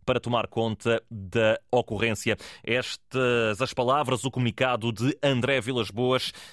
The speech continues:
eh, que, eh, foi divulgado há instantes.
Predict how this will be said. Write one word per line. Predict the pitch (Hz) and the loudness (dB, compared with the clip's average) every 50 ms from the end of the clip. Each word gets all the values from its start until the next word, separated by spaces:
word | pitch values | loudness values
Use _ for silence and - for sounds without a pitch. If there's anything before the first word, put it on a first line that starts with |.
| - - | -12 -4
eh, | - 110 110 98 | -2 -2 -2 -2
que, | - - 123 127 127 127 - | -4 -2 0 0 0 0 0
eh, | 113 107 101 | -2 -2 -2
foi | - - - 120 120 117 117 | -4 -4 -2 0 2 2 0
divulgado | 113 120 - 117 120 127 113 117 117 120 117 110 101 104 117 117 120 - - | 0 0 0 0 0 -2 0 2 4 4 2 0 0 -2 -2 -2 -2 -2 0
há | 113 107 107 107 104 107 - _ _ - | 2 2 4 4 2 0 -2 _ _ -6
instantes. | 123 117 113 - - - 110 98 92 92 113 98 - | -4 -4 -4 -4 -2 0 0 0 0 -2 -4 -4 -6